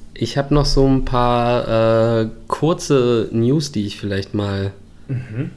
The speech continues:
Speaker 2: die du einstreuen
Speaker 1: durch
Speaker 2: möchtest.
Speaker 1: die, die in deinem Urlaub so, so aufgepoppt sind, ja.
Speaker 2: Mhm.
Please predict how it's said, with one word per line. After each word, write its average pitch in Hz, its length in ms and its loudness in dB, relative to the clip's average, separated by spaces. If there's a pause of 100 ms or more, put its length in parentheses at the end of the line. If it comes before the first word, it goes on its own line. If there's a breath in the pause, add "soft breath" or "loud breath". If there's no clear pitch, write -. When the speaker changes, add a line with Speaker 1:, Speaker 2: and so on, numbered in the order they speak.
Speaker 2:
die 120 60 -6
du 117 100 -4
einstreuen 113 640 -2
Speaker 1:
durch 107 200 2
Speaker 2:
möchtest. - 440 -10
Speaker 1:
die, 107 520 0
die 110 280 -2
in 104 140 2
deinem 101 260 0
Urlaub 104 380 2
so, 101 400 -2
so 101 160 -4
aufgepoppt - 640 -8
sind, 98 260 -4
ja. 95 140 -6
Speaker 2:
Mhm. 123 380 -6